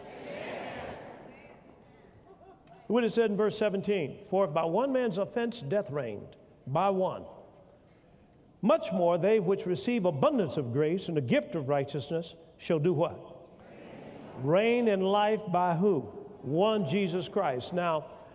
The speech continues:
that reign in life by one Jesus Christ, uh, the Amplified says, "Reign as kings." And we're not talking about the life that you're gonna have, a thousand-year reign with Jesus. I'm not talking about that. I'm talking about right up in here, right up in here, right now.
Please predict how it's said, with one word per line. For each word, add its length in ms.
that 380
reign 320
in 140
life 220
by 100
one 180
Jesus 260
Christ, 400
uh, 120
the 140
Amplified 540
says, 260
"Reign 640
as 280
kings." 580
And 100
we're 100
not 180
talking 280
about 200
the 80
life 480
that 160
you're 80
gonna 180
have, 420
a 100
thousand-year 880
reign 400
with 140
Jesus. 300
I'm 140
not 120
talking 160
about 140
that. 480
I'm 140
talking 180
about 100
right 180
up 140
in 80
here, 180
right 240
up 120
in 100
here, 160
right 240
now. 300